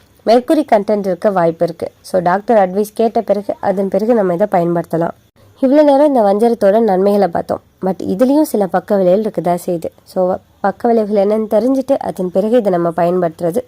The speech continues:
ரொம்பவே நல்லதுங்க. So வாங்க பக்க விளைவுகள் என்னன்னு பார்க்கலாம். மெர்க்குரி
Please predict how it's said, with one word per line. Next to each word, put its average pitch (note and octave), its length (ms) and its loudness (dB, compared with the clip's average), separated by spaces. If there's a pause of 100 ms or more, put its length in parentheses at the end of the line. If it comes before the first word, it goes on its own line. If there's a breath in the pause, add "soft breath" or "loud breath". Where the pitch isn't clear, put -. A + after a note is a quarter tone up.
(120)
ரொம்பவே F3+ 340 0 (100)
நல்லதுங்க. D#3+ 420 -2 (420 soft breath)
So B3+ 140 0
வாங்க D4+ 180 4 (160)
பக்க G#3+ 220 -2
விளைவுகள் F#3+ 320 -2
என்னன்னு F3 320 -4
பார்க்கலாம். E3 340 -4 (420 soft breath)
மெர்க்குரி B3+ 360 2